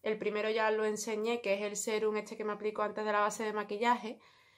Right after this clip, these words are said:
Y, y la verdad es que me está sorprendiendo porque tiene precios muy económicos sus productos y son bastante buenos. Vamos, esta mascarilla había oído ya bastante bien de ella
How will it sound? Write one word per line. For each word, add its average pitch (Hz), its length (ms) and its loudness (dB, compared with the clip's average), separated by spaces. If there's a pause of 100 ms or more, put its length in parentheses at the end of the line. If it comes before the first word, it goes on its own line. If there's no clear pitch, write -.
(520)
Y, 233 760 6
y 226 60 0
la 214 100 8
verdad 214 180 8
es - 20 -8
que 277 80 2
me 277 60 2
está 285 120 -2
sorprendiendo 269 500 4
porque 202 420 0
tiene 208 420 2
precios 233 480 0
muy 208 260 2
económicos 262 800 2
sus 247 160 -2
productos 285 640 0 (400)
y 226 140 -2
son 226 280 -2
bastante 247 420 0
buenos. 233 260 4
Vamos, 214 260 0 (240)
esta 196 240 2
mascarilla 226 680 2
había 202 440 2
oído 214 240 2
ya 214 200 2
bastante 214 500 -2
bien 202 280 0
de 190 140 0
ella 262 340 2